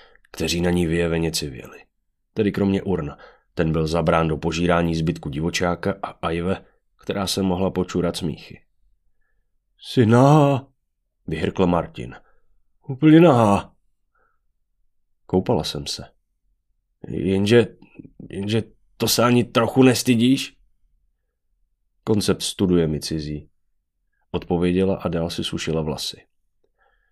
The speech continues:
Poté se podívala na Garoka. "Děje se něco? Vidím u tebe zvýšený tep a značný neklid." Ukázala na rozkrok. Ivro, "No, tak co je nového?"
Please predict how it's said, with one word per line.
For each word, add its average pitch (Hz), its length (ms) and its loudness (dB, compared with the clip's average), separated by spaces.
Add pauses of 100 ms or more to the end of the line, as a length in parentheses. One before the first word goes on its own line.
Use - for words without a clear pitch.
(120)
Poté 87 280 -2
se 101 140 0
podívala 95 440 2
na 90 120 2
Garoka. - 520 -12 (1080)
"Děje 85 200 -2
se 87 140 -4
něco? - 380 -8 (520)
Vidím 87 360 0
u 90 60 -6
tebe 82 260 -2
zvýšený 82 480 -4
tep - 360 -8
a 87 60 -8
značný 82 420 -4
neklid." 87 440 -8 (920)
Ukázala 90 520 0
na 85 120 -2
rozkrok. - 520 -14 (580)
Ivro, 98 520 0 (640)
"No, 151 320 6 (260)
tak 131 220 2
co 123 180 6
je 92 100 2
nového?" 95 580 4